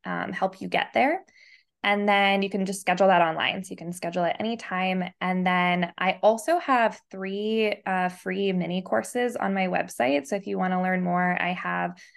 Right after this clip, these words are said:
a mini course on emergency funds. So some of what we talked about earlier and some of those tips and tricks to do that.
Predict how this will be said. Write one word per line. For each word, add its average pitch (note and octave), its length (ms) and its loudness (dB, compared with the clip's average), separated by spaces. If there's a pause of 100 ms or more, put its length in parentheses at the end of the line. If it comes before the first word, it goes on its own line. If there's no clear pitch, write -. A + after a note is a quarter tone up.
a G3+ 80 -4
mini F#3 180 -2
course F#3 320 -2 (100)
on F#3+ 380 -2
emergency F#3+ 600 -4
funds. D4 380 -2
So F#3 240 2
some F#3+ 160 -4
of F#3 60 -4
what F#3 100 -4
we G3 100 -4
talked F#3 220 -8
about F#3+ 200 -2
earlier F#3 320 0
and F#3 120 -2
some F#3 140 -6
of F3+ 60 -2
those F3+ 180 -2
tips - 260 -10
and F3+ 140 -4
tricks F#3 300 -6
to G3+ 100 -8
do G3 160 -4
that. A3+ 320 2